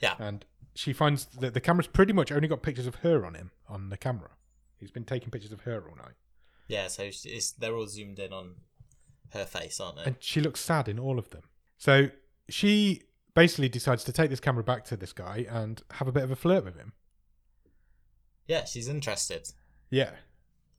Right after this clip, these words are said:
Speaker 2: Uh, and then we meet the pizza guy. What an interesting guy this man is. Um, <laughs> he shows up with all the pizzas. Uh, Merrick takes the pizzas in. Um, he doesn't pay the guy. He says, "Look, I'll be." This is, I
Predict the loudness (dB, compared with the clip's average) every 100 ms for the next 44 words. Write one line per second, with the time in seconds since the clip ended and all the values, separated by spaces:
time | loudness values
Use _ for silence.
0 | _ _ _ _ _ 0 2 4 2 6
1 | 6 8 6 6 6 4 0 -4 -8 -12
2 | _ _ _ _ _ -20 -20 _ _ _
3 | _ _ 4 6 6 6 4 4 6 6
4 | 4 -2 -10 -12 -20 _ _ _ -4 -2
5 | -2 -6 -6 -4 -2 -2 -2 -6 -8 -14
6 | -20 -20 _ _ 6 6 10 8 10 6
7 | 6 4 2 2 2 4 4 4 2 -10
8 | _ -6 -4 2 4 4 2 -2 -2 -2
9 | -4 -4 -4 0 2 2 -2 _ _ _
10 | _ _ -4 2 4 4 4 6 6 6
11 | 0 -10 -14 _ -10 -6 -4 -4 -2 -4
12 | -4 -8 -4 -2 -2 -4 -4 -2 -4